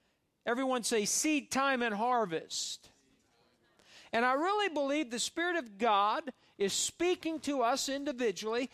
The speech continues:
and speaking to us as a church to give, to sow seed. Now, we, we started this whole thing, uh, months ago about our, our, um,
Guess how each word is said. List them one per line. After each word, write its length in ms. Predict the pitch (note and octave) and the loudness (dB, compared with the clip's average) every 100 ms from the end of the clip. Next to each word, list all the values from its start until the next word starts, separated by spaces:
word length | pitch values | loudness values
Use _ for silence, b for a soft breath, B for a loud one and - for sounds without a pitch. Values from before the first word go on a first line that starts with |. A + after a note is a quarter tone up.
| B G3 | B -2
and 180 | G3+ | 0
speaking 600 | - - D#4+ F4 F4+ F4+ C#4 | -2 -2 0 0 0 -2 -2
to 240 | D4 D#4 | 0 2
us 260 | D4+ - - _ | 2 2 -4 _
as 240 | B3 C4 B3+ | 2 2 0
a 80 | |
church 1000 | A3 - D#4+ D4 G3 - - - - - - _ _ _ _ _ _ _ _ _ _ _ _ _ _ _ _ - | -4 -2 2 2 0 -8 -8 -4 -4 -6 -14 _ _ _ _ _ _ _ _ _ _ _ _ _ _ _ _ -6
to 140 | B3+ | -6
give, 420 | F3+ B3+ G3+ B2+ - - - _ _ - | -2 0 2 0 -6 -20 -20 _ _ -10
to 100 | G3 | -4
sow 300 | - A#3+ A#3 | -2 0 -2
seed. 380 | - D#4 G3 B B | -2 -4 -4 B B
Now, 180 | C4 B3+ B B | 0 0 B B
we, 160 | A#3+ B3+ | -2 -2
we 160 | A3+ C4+ | -2 -4
started 460 | - F#4+ G4 F4+ | 0 2 4 2
this 180 | C#4 - | 0 -2
whole 320 | - D#4+ F4 | 0 2 2
thing, 400 | C#4 E4 C4+ G#3 | 0 -2 0 -2
uh, 400 | F#3 E3 F2+ F3 | -4 -6 -6 -8
months 360 | A3 C4 D#4 - | -2 0 0 -4
ago 320 | B3 G#3+ G#3+ | -2 0 0
about 360 | A#3 G#3 G#3 G3 B B | 2 2 2 -2 B B
our, 320 | G3 A3 G#3+ | 2 4 2
our, 340 | G2 G3 G3 F#3 | 0 2 4 4
um, 340 | F3 E3+ | 2 -2